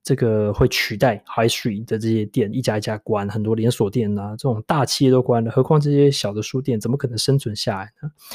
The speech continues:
可是当他看到，哦，就是这个很强的这个，这个互相的资源网，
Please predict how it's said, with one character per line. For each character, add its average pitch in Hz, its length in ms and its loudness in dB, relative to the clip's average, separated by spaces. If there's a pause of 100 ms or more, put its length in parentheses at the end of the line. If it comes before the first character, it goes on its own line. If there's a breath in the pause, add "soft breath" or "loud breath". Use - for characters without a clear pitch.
(360 loud breath)
可 135 140 6
是 147 80 6
当 160 160 6
他 151 120 4
看 131 320 -2
到， 107 320 0 (320)
哦， 98 220 -4 (140)
就 120 120 -6
是 113 220 -4
这 120 140 0
个 104 200 0
很 107 200 -4
强 107 340 0
的 113 100 2
这 123 140 -2
个， 104 180 -2 (600)
这 123 160 -2
个 104 520 -4 (120)
互 143 180 4
相 127 200 4
的 113 80 4
资 143 240 4
源 107 260 6
网， 113 220 -4